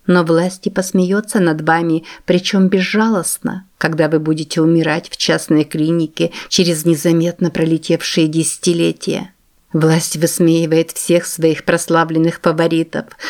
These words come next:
стоит им оказаться на смертном одре. И слевшим Цезарем от стужи заделывают дом снаружи. Пред кем весь мир лежал в пыли, торчит затычкою в щели.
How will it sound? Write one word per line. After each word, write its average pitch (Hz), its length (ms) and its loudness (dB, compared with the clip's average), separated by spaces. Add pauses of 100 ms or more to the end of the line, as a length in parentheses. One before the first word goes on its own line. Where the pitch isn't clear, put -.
(120)
стоит 165 420 0
им 165 120 2
оказаться 165 640 -2
на 160 120 2
смертном 170 560 0
одре. 175 420 -2 (600)
И 175 100 2
слевшим 175 680 -2
Цезарем 175 640 -2
от 175 140 -6
стужи 175 640 -6 (220)
заделывают 170 800 2
дом 175 200 0
снаружи. 190 800 -2 (380)
Пред 190 260 2
кем 240 300 4
весь 190 260 0
мир 185 200 2
лежал 190 420 4
в 190 140 -12
пыли, 180 500 2 (240)
торчит 180 480 -2
затычкою 180 800 0
в - 40 -4
щели. - 560 -2